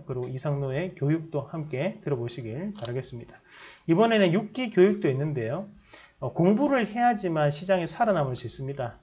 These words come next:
그래서 우리가 교육 커리큘럼을 준비를 했고 유월 십칠일, 십팔 일 양일간 진행이 되고요. 반도체 관련된 추천주까지, 어, 여러분들께 말씀을 드릴 예정이니까, 어, 교육 듣고 추천주까지 받아가시고 좋은 수익 한번 거둬보시길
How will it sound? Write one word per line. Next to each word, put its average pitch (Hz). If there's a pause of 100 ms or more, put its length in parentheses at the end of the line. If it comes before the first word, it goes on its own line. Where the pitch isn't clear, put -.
(100)
그래서 135
우리가 147 (180)
교육 170
커리큘럼을 180
준비를 151
했고 - (220)
유월 180
십칠일, -
십팔 -
일 143
양일간 156
진행이 156
되고요. 135 (340)
반도체 185
관련된 156
추천주까지, 151 (320)
어, 117
여러분들께 139
말씀을 135
드릴 170
예정이니까, 127 (600)
어, 107
교육 175
듣고 202
추천주까지 165
받아가시고 131 (100)
좋은 143
수익 151
한번 117
거둬보시길 147